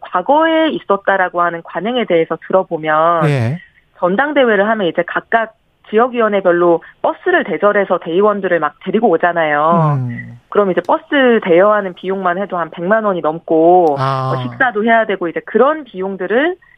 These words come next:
Speaker 1: 이제 조금은 나눠주는 그런 관행이 과거에 있었다. 저도 그렇게 들었는데.
Speaker 2: 그럼 대의원
Speaker 1: 네.
Speaker 2: 제도나 뭐 이런 거 자체를 없애버리면 안 돼요?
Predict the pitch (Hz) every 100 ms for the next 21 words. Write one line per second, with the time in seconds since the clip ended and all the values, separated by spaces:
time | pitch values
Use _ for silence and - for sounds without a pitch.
0 | _ _ _ 165 160 143 _ _ - 190
1 | 202 185 147 160 226 226 202 180 - 180
2 | 175 170 180 185 175 - 185 254 294 220
3 | 143 180 - 170 151 139 - 175 170 170
4 | 180 - 185 202 165 151 190 170 139 -
5 | - 269 - 151 233 311 302 - 180 277
6 | 277 156 151 151 262 277 - - - 269
7 | 131 - 254 277 311 339 127 117 131